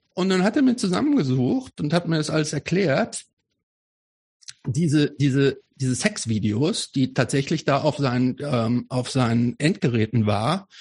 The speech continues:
waren Aufnahmen seiner Überwachungskamera. Und zwar war in seiner Wohnung eine, äh, mit Bewegungsmelder kontrollierte Überwachungskamera. Und, äh, die hatten, äh, wie sich,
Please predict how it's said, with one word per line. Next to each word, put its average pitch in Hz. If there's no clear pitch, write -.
waren 143
Aufnahmen 170
seiner 147
Überwachungskamera. 131
Und 147
zwar 151
war 143
in 135
seiner 127
Wohnung 220
eine, 151
äh, -
mit 151
Bewegungsmelder 170
kontrollierte 156
Überwachungskamera. 135
Und, 151
äh, 151
die 139
hatten, 196
äh, 139
wie 143
sich, 151